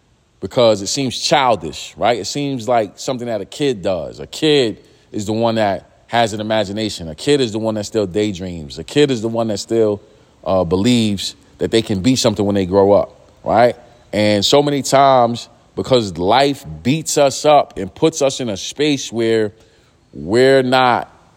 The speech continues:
doing what we thought we would do, or it's taking long, or it's not happening at all,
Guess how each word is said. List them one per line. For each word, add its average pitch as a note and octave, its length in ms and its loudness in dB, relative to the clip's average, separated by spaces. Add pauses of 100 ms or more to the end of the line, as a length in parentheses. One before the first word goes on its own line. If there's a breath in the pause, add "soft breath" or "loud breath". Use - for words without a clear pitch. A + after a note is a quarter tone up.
(240)
doing C3+ 340 4
what C3 200 2
we B2+ 240 0
thought D3 320 2
we C3 100 -2
would A#2 220 -2
do, B2+ 160 2
or A#2+ 260 4
it's G2+ 120 -4
taking B2+ 340 -2
long, C3+ 500 2
or A2+ 140 2
it's A2 120 -6
not A2+ 200 -4
happening C3 480 -2
at A2 120 -2
all, C#3 520 2